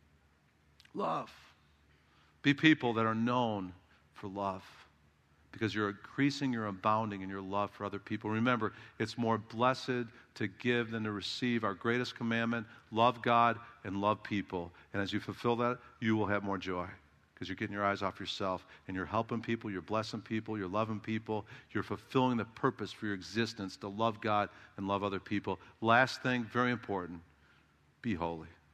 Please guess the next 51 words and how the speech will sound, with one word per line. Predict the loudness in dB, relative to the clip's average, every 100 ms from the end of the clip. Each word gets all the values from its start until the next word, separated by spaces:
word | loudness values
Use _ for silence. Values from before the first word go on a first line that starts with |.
| _ _ _ _ _ _ _ _ _ _ 4
Don't | 8 8 8
buy | 10 12 10
into | 6
the | 6
lie | 10 12 12 10 6 -4 -20 -20 -20 -20 -6
that | -4 2
you | 4
gotta | 6
be | 6
worldly | 6 8 8 6 4
to | 4
have | 4 2
happiness, | 2 0 0 -6 -6 -8
because | -6 -4 -2
you | 0
don't. | 0 0 -6 -18 -20 _
Just | -6 -2
the | 4
opposite. | 4 4 -6 -8 -2
Don't | 0 0
be | -2
conformed | -4 -4 -4 -4
to |
this | -6 -10
world. | -10 -10 -14 _ -20 _
Be | -4
transformed | -2 0 0 -2 -4 -2
by | -2
the | -4
renewing | -4 -2 -2
of |
your | -2
mind. | -2 -2 -4 -8 -14 -20 -20 _
Prove | 2 4 6
what | 4
the | 4
will | 2
of | 4
God | 4 4
is, | 2
that | -2
which | -6 -8
is | -14 -2
good | 0 2 -2 -6 -18 -8
and | -6
acceptable | -4 0 0 0 -4 -2 -4
and | -4
perfect | -4 -2 -4 -4
for | -2
your | -2
life, | 0 -2 -2 -4